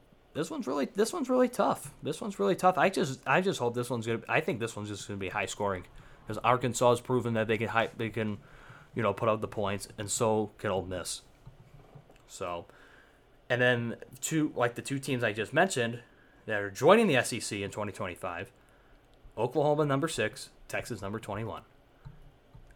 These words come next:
I really don't know about this one. <laughs> This seems like an old,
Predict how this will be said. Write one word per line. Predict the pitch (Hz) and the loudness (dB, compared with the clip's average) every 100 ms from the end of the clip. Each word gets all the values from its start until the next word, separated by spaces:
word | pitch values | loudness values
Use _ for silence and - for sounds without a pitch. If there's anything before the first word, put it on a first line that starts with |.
| _ _ - | _ _ -2
I | 104 | 0
really | 170 120 131 | 2 2 4
don't | 117 107 | 4 2
know | 107 | 2
about | 95 82 | 0 -2
this | 92 - | -8 -8
one. | - - | -14 -18
<laughs> | - - - 147 147 - 160 - | -18 -18 -16 -12 -8 -4 -4 4
This | 165 160 | 4 6
seems | 165 147 | 4 6
like | 143 139 | 6 6
an | 131 - | 0 2
old, | 123 135 | 2 4